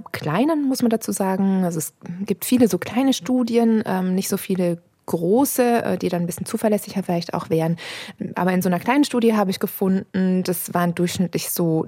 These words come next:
knapp dreißig Minuten bei einer Schlafdauer von sieben Stunden. Also das ist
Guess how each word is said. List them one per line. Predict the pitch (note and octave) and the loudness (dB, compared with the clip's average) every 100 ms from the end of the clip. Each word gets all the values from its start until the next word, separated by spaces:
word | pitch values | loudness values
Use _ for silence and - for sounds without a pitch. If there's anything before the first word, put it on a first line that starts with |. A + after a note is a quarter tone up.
| - | -6
knapp | - E3 - | -4 -4 -4
dreißig | - D3+ F#3+ G3 | -4 -4 -2 0
Minuten | E3 F3+ - E4+ D4+ | 2 2 0 0 2
bei | |
einer | A3 G#3 | 2 2
Schlafdauer | - F#3 F#3 - F3 F3 F3 | 0 -2 -2 -2 0 2 0
von | F3+ E3 | -2 -2
sieben | E3 D#3+ | -2 -4
Stunden. | - D3 C3+ D3+ - | -4 -4 -4 -4 -2
Also | D#3+ | -2
das | D#3 E3 - | 0 -2 -2
ist | - F#3+ - | 0 0 -2